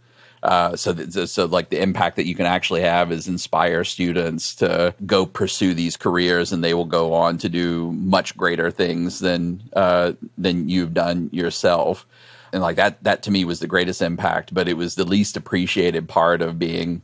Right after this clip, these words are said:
a computer science professor, uh, like, back in the,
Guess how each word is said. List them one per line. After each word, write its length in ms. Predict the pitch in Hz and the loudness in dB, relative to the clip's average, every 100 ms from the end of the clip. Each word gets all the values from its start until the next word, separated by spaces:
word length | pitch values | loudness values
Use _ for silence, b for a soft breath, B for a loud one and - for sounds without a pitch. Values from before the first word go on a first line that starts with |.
| - | -4
a 100 | 95 | -4
computer 380 | 90 90 82 | -2 -4 -2
science 340 | 82 82 85 87 | 0 0 -2 -4
professor, 720 | 92 - - - - 50 50 - | -6 -2 -2 -2 -2 -2 -4 -6
uh, 320 | 50 50 50 | -2 0 0
like, 200 | 50 50 | 0 -2
back 280 | - - - | 0 -2 -2
in 180 | - - | -8 -6
the, 240 | 85 85 | -4 -4